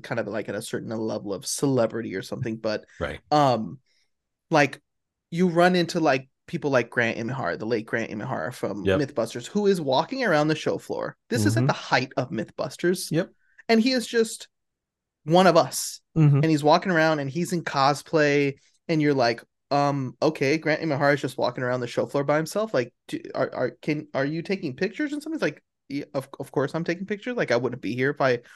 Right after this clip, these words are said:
Speaker 1: wasn't okay to do that kind of stuff."
Speaker 2: Yeah.
Speaker 1: Um, but it is the accessibility factor, right? You get to meet these people. Like,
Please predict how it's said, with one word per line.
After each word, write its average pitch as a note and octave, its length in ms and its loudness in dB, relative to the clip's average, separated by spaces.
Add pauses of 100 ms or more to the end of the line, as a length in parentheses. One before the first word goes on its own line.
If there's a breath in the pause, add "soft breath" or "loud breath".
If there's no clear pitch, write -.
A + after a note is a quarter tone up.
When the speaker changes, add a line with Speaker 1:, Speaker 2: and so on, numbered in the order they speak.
(140 loud breath)
Speaker 1:
wasn't C3+ 280 0
okay C3 240 0
to C3+ 100 2
do A#2+ 200 -2
that B2+ 180 2
kind E3+ 160 0
of D#3+ 60 -4
stuff." G3 340 -4 (340 loud breath)
Speaker 2:
Yeah. D3 280 4
Speaker 1:
Um, A#2 240 -6 (280 soft breath)
but F3 140 8
it F3 120 8
is F3 220 6
the C3 80 2
accessibility C#3 680 0
factor, - 360 -6
right? A#2 180 2
You D3 120 -4
get E3 180 0
to D#3 120 -2
meet C3 260 -4
these B2 200 -6
people. B2+ 400 -2
Like, G#2+ 380 -2